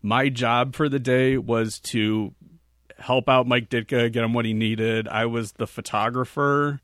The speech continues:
So, like, they gave me a camera, and I just took pictures of everybody hanging out with Mike Ditka. Um,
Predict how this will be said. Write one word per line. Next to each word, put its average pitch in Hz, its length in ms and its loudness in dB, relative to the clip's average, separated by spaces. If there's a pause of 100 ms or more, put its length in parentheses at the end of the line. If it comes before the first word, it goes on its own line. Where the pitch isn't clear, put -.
(400)
So, 123 200 0
like, 113 200 2
they 113 100 -2
gave 113 240 0
me 120 140 2
a 104 40 -2
camera, 131 720 4
and 113 120 0
I 113 100 -4
just 110 240 -12
took - 160 -6
pictures 120 380 -2
of 113 100 -2
everybody 113 500 -2
hanging 113 300 -4
out 110 140 -4
with 107 120 -8
Mike 107 220 -8
Ditka. - 400 -6 (1040)
Um, 139 440 6